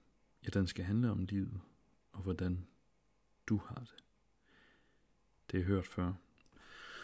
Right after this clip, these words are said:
Og jeg har også taget lidt inspiration fra dengang fireogtyve syv var til. Fra, øh, programmet, der hed Natvagten. Og det var jeg faktisk ikke klar over,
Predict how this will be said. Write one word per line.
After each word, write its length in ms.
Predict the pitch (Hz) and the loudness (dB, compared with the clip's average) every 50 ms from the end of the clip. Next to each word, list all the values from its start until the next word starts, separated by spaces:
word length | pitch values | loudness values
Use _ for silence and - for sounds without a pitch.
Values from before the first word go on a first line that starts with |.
| - - - | -16 -14 -10
Og 80 | - | -8
jeg 80 | 101 80 | -4 -2
har 60 | 98 | -2
også 220 | 101 104 - - - | -2 -2 -4 -6 -6
taget 240 | - 113 101 98 | -4 -4 -2 -2
lidt 220 | 98 98 117 113 - - | 0 0 0 0 0 -2
inspiration 680 | 101 95 95 - - - 92 92 - 110 98 92 92 | -4 -4 -6 -8 -8 -8 -8 -6 -6 -6 -6 -8 -8
fra 140 | - - - | -12 -12 -8
dengang 480 | - 92 90 90 92 92 92 - - - - - - - _ _ _ _ _ _ _ _ _ _ _ _ _ _ _ _ _ _ _ _ _ _ | -4 -4 -4 -4 -4 -4 -6 -6 -8 -12 -14 -20 -20 -20 _ _ _ _ _ _ _ _ _ _ _ _ _ _ _ _ _ _ _ _ _ _
fireogtyve 460 | - - - - 101 87 - 101 92 92 | -16 -14 -10 -8 -8 -6 -4 -4 -4 -2
syv 280 | - - 95 78 - | -2 -2 -2 -2 -2
var 80 | 65 - | -4 -6
til. 240 | - - - 80 - - - _ _ _ _ _ _ _ _ _ _ _ _ _ _ _ _ - - - _ _ - | -6 -6 -8 -10 -10 -12 -18 _ _ _ _ _ _ _ _ _ _ _ _ _ _ _ _ -20 -20 -20 _ _ -20
Fra, 460 | - - - 95 95 95 92 92 92 95 95 | -18 -8 -4 -2 0 0 0 0 -2 -2 -2
øh, 260 | 92 92 95 98 98 | -2 -2 -2 -2 -4
programmet, 560 | - - - 90 - - 92 92 95 90 85 | -6 -8 -10 -8 -4 -2 0 0 0 0 0
der 80 | 87 87 | -2 -4
hed 340 | 82 90 85 - - - 98 - - - _ _ _ _ _ _ _ - - - _ _ _ _ _ _ _ | -4 -4 -4 -4 -4 -6 -6 -8 -14 -20 _ _ _ _ _ _ _ -20 -20 -20 _ _ _ _ _ _ _
Natvagten. 600 | 95 92 92 - - 85 113 110 - _ 131 - - - _ _ _ _ _ _ _ _ _ _ _ _ _ _ _ _ _ _ _ _ _ _ _ _ _ _ - - - - - - - _ _ _ | -2 -2 -2 -2 -4 -6 -8 -10 -12 _ -14 -14 -14 -18 _ _ _ _ _ _ _ _ _ _ _ _ _ _ _ _ _ _ _ _ _ _ _ _ _ _ -20 -20 -20 -20 -20 -20 -20 _ _ _
Og 100 | 107 90 | -4 -2
det 80 | 90 90 | 0 2
var 100 | 90 87 | 2 2
jeg 100 | 87 - | 0 -2
faktisk 280 | 87 87 92 - - | -4 -4 -4 -4 -6
ikke 120 | 92 92 - | -6 -8 -4
klar 220 | - - 98 87 | -4 -4 -2 -2
over, 360 | - - 95 98 90 - - | -2 -4 -6 -6 -8 -10 -16